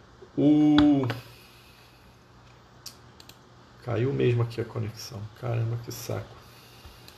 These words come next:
Vou até escrever aqui o pessoal. Aqui no âmbito municipal, então a gente tá vendo aí os desdobramentos da,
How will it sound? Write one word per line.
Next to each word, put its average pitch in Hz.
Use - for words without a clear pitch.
Vou 104
até -
escrever 117
aqui 113
o 120
pessoal. 117
Aqui -
no 202
âmbito 196
municipal, 180
então 82
a 110
gente 143
tá 131
vendo 123
aí 123
os 113
desdobramentos 117
da, 107